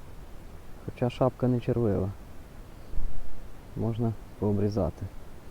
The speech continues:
Зараз пообрізаю. Так, далі ось тут ще. Отакі ростуть.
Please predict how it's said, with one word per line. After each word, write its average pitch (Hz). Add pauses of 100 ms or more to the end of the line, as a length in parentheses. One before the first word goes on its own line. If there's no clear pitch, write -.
(640)
Зараз 92
пообрізаю. 95 (1200)
Так, - (140)
далі 113 (100)
ось 104
тут 127
ще. 113 (1400)
Отакі -
ростуть. -